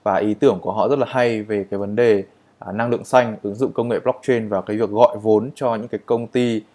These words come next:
những cái dự án áp dụng năng lượng xanh để mà có thể bảo vệ môi trường. Thì những cái bạn nào mà quan tâm đến cái lĩnh vực năng lượng xanh thì các bạn nên xem đến hết video, được không ạ? À, ok, thế thì với những cái bạn mới thì các bạn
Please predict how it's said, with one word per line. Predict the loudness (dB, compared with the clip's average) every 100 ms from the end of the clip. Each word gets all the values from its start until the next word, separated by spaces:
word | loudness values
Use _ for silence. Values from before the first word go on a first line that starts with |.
| _
những | -10
cái | -6
dự | -2 -2
án | 0 0 -2 -6 _ _
áp | -2 0
dụng | -2 -4
năng | -6
lượng | -6
xanh | -4 -4 -4
để | -6
mà | -6
có | -6
thể | -4 -4
bảo | -2 -4
vệ | -2 -4
môi | -2
trường. | 2 4 4 0 _ _ _ -4
Thì | -2
những | -2 0
cái | 0
bạn | 2
nào | 0 -2
mà | 2
quan | 4 4
tâm | 4 2 0
đến | -4
cái | -4 -8
lĩnh | -4 0
vực | 0 0
năng | -4 -4
lượng | -4
xanh | 0 0 0
thì | -4
các | 0
bạn | 2 2 0 _ _
nên | -6 -4 -4
xem | -4 -2 -2 -4
đến | -2 -2 -2 0
hết | 0 0 -4
video, | 0 2 2 0
được | -12 0
không |
ạ? | 0 0 -6 _ _ _ -4
À, | 0 2
ok, | 4 2 8
thế | 8 8 4
thì | 4
với | 6 4
những | 4
cái |
bạn | 2 4
mới | 6 6 6
thì | 2
các | 6
bạn | 6 6